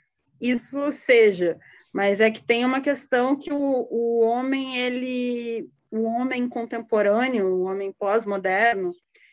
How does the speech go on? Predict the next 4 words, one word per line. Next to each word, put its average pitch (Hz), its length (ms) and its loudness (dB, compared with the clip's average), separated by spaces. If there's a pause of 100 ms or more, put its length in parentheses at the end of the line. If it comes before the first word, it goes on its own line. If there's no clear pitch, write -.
(280)
ele 233 540 8
é 247 560 6 (560)
criado 247 920 4 (280)
pra 254 460 2